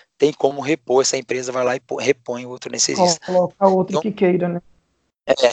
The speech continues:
Speaker 1: então isso eu acho que é uma coisa que vai acontecer, já tá acontecendo com a anestesia, então é difícil.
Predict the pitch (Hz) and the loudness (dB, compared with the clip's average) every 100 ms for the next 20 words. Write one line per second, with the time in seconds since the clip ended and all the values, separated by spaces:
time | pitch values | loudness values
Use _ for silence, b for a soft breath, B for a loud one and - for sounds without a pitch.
0 | - - 139 147 147 - 156 147 147 - | 0 6 8 8 6 8 10 12 10 6
1 | 143 139 139 143 - 131 131 - 127 127 | 6 6 4 4 4 -2 -2 -4 0 0
2 | - 117 107 - 110 123 113 117 - 117 | 0 -6 -4 -2 -2 -2 0 0 -2 -6
3 | 104 - 104 - 110 - 101 104 127 135 | -6 -6 -6 -12 -8 -8 -8 -12 -14 -14
4 | 135 b b b b b _ _ _ 107 | -14 b b b b b _ _ _ -20
5 | - 123 131 135 127 - - - | 2 6 8 8 6 -4 -4 -6